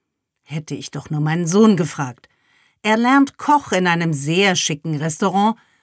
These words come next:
und hätte das locker übertreffen können.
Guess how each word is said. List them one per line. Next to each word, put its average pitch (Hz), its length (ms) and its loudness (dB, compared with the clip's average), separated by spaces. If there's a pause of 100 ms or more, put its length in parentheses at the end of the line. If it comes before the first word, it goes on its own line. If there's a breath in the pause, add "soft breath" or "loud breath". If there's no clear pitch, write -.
(180 soft breath)
und 240 200 -8
hätte 233 220 -4
das 202 240 -6
locker 175 460 -4
übertreffen 156 640 -8
können. 147 420 -10